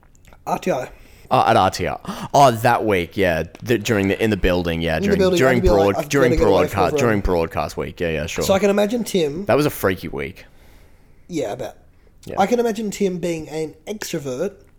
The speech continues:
Speaker 1: and this happens with a lot of
Speaker 2: Mm,
Speaker 1: extroverts,
Speaker 2: yeah,
Speaker 1: they
Speaker 2: sure.
Speaker 1: need to recharge alone.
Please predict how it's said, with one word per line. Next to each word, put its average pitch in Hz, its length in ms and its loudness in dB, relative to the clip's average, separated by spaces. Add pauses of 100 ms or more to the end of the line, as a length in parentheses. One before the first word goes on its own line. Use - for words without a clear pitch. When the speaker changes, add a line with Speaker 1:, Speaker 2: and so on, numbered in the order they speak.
Speaker 1:
and 190 100 -2
this 196 100 0
happens 202 260 -4
with 190 100 0
a 170 40 -2
lot 170 160 0
of 170 60 -2
Speaker 2:
Mm, 175 80 -4
Speaker 1:
extroverts, 151 440 -4
Speaker 2:
yeah, 104 120 -2
Speaker 1:
they - 60 -2
Speaker 2:
sure. 165 140 -4
Speaker 1:
need 165 120 -6
to 165 100 -4
recharge 143 640 -6
alone. 120 440 -6